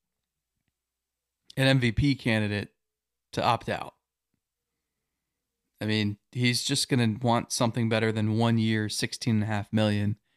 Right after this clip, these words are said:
for twenty twenty-four. And that might be, he might prefer a lower average annual value for a longer term. So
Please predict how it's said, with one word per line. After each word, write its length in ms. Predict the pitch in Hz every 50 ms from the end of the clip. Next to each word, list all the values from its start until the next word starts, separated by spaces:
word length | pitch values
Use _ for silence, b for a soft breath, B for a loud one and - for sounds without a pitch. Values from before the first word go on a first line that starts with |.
| _ _ _ _ -
for 120 | - 107
twenty 280 | - - 117 107 107 98
twenty-four. 680 | - - 107 104 101 - - 117 104 69 60 - _ _ _ _ _ _ _ b b b b b b b b b _ _ _ _ _ -
And 300 | 117 123 120 117 110 95 _ _ _ _ _ _ _ _ -
that 180 | - 160 220 -
might 240 | 123 117 101 101 -
be, 340 | - 110 110 113 117 117 - _ _ _ _ _ _ _ _ _ _ _ _ _ _
he 220 | - - - 190
might 320 | 208 214 151 - - _ -
prefer 300 | - 131 - - 135 131
a 60 | 123
lower 300 | 120 123 127 131 127 123
average 340 | 123 123 127 123 127 123 120
annual 320 | 127 127 131 127 120 117
value 600 | 113 117 113 117 123 123 120 117 117 113 110 104 _ _ _ _ _ _ _ _ _ _ _ _
for 240 | _ - - 127 117
a 80 | 113
longer 400 | 107 110 113 120 120 117 113 110
term. 440 | 107 - 180 220 208 - - - - _ _ _ _ _ _ _ _ _ _ _ _ _ _ _ _ _ _ _ _ _
So 720 | - - - 151 143 131 123 120 120 117 113 110 110 -